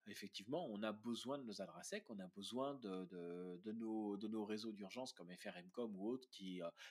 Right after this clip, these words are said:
qui œuvrent sur quelque chose de complètement différent de l'Adrasec, hein, heu, soit dit en passant, hein, mais, mais, mais c'est une vraie valeur ajoutée, hein, heu, je re-, je reviens simplement sur l'électricité de la, de, de l'hiver dernier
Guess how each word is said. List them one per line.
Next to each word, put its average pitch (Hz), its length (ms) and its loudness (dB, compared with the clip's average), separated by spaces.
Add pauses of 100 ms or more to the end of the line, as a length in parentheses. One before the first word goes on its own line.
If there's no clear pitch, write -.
qui 131 200 8
œuvrent 131 240 12
sur 120 160 2
quelque 127 240 -2
chose 131 240 0
de 107 100 2
complètement 113 500 -2
différent 117 380 0
de 120 60 2
l'Adrasec, - 500 2
hein, 135 280 2
heu, 101 80 2
soit 110 160 0
dit 113 160 2
en 104 80 -6
passant, 113 400 2
hein, 123 120 -2
mais, 113 240 2 (440)
mais, 117 140 6 (160)
mais 143 260 4
c'est - 200 0
une 139 120 0
vraie 147 180 8
valeur 147 320 8
ajoutée, 180 420 4
hein, 165 240 2
heu, 113 640 6
je 110 100 -6
re-, 135 160 4
je 131 100 0
reviens 160 260 6
simplement 151 440 0
sur 135 280 -2
l'électricité 120 760 0
de 139 60 2
la, 98 420 4
de, 85 280 0
de 90 120 -2
l'hiver 98 300 2
dernier 139 380 2